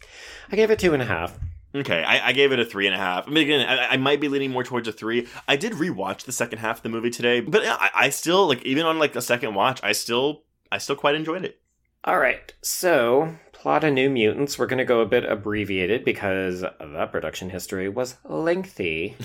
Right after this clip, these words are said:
Speaker 1: and
Speaker 2: <laughs>
Speaker 1: important.
Speaker 2: It, it's a more technical episode for us, but you know what? I'm okay with it because I, I honestly, like, I needed to know all of that <laughs> before watching this movie.
Speaker 1: As I said, this is a cursed episode, so.
Speaker 2: Yes, it is.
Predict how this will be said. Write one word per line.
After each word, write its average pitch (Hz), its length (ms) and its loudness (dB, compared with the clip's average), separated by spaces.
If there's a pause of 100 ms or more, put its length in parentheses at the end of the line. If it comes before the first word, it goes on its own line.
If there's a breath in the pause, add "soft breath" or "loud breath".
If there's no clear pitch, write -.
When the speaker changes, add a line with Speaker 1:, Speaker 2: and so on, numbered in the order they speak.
Speaker 1:
and 139 240 0
Speaker 2:
<laughs> - 0 -
Speaker 1:
important. - 680 -6 (520 loud breath)
Speaker 2:
It, 190 180 4 (160 loud breath)
it's 185 200 0
a 196 60 4
more 185 200 2
technical 127 400 0
episode 98 420 0
for 90 140 -4
us, 85 160 -6
but 135 100 -4
you 139 60 2
know 139 120 4
what? 135 260 2 (120)
I'm 113 140 2
okay 104 220 0
with 95 120 -4
it 87 80 -4
because 92 300 -6
I, 104 160 2
I 113 140 2
honestly, 104 360 0
like, 92 320 -2
I 107 80 4
needed 104 320 -2
to 107 80 -6
know 85 680 -4
all 90 220 -4
of 87 120 -10
that 85 200 0 (120)
<laughs> - 140 -10
before 113 280 0
watching 92 320 -2
this 90 160 -8
movie. 92 320 -4 (380 loud breath)
Speaker 1:
As 131 240 2
I 131 100 4
said, 90 460 -2
this 113 240 -2
is 110 140 -4
a 101 60 -4
cursed - 440 -10
episode, - 600 -10 (180)
so. - 140 -4
Speaker 2:
Yes, - 200 -6
it 76 60 -12
is. - 260 -12